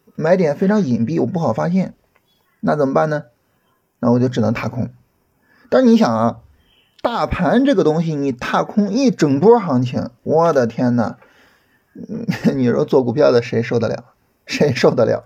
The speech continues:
是吧？没人受得了。谁能受得了大盘踏，踏空一整波行情？所以这个时候我们的解决方案是什么呢？我们的解决方案就是，我只要大盘没有问题，只要大盘这个下跌展开了，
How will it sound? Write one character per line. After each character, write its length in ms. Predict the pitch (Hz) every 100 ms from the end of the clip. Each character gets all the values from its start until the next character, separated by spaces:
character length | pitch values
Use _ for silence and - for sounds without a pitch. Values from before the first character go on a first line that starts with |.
| _
是 120 | -
吧？ 200 | 120 110 - _ _ _ _ _ -
没 100 | 151
人 180 | 202 135
受 140 | -
得 120 | -
了。 60 | - - _ _ _ _ _ _ _ -
谁 180 | - 254
能 120 | 262
受 120 | 247
得 80 | 208
了 120 | 135
大 200 | - 151
盘 180 | 151 151
踏， 320 | - 127 - - -
踏 160 | - 160
空 180 | - 175
一 80 |
整 180 | 151 117
波 80 | 143
行 220 | 151 113
情？ 180 | - - - _ _ _ _ _ - _ _ _ -
所 120 | 240
以 40 |
这 100 | 269
个 80 | 269
时 100 | 190
候 160 | 185 208
我 200 | 135 127
们 160 | 127
的 60 | 156
解 200 | - 135
决 100 | 120
方 200 | 135 170
案 160 | 175 139
是 100 | 139
什 80 |
么 80 | 113
呢？ 100 | 117 -
我 80 |
们 80 | 110
的 80 | 120
解 100 | 120
决 80 | 113
方 160 | 135
案 160 | 131 127
就 140 | 117
是， 200 | 120 127 -
我 140 | -
只 140 | 135 123
要 100 | 117
大 160 | 139
盘 180 | - 131
没 100 | 120
有 140 | 120 104
问 180 | 113
题， 220 | 110 - - _ _ _ _ -
只 80 | -
要 140 | 180
大 160 | 226 208
盘 160 | 185 175
这 80 |
个 80 | 180
下 160 | - 160
跌 100 | 180
展 180 | - 113
开 220 | 143 143
了， 200 | 131